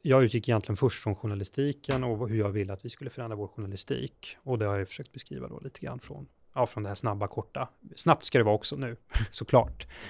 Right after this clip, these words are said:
Men, men att också lägga vä-, betydande fokus på det genomarbetade, berättande, liksom, stilistik, eh,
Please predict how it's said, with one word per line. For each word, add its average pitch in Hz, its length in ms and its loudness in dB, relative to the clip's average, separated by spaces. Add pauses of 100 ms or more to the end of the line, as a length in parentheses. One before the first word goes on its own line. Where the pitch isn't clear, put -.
(160)
Men, 127 340 6
men 120 160 6
att 113 120 6
också 120 220 0
lägga 110 300 4
vä-, 113 140 4
betydande 113 520 4
fokus 110 460 -2
på 107 200 -2
det 104 80 0
genomarbetade, 101 800 -2
berättande, 98 840 -2
liksom, 139 580 -8 (400)
stilistik, 107 920 2
eh, 131 320 -4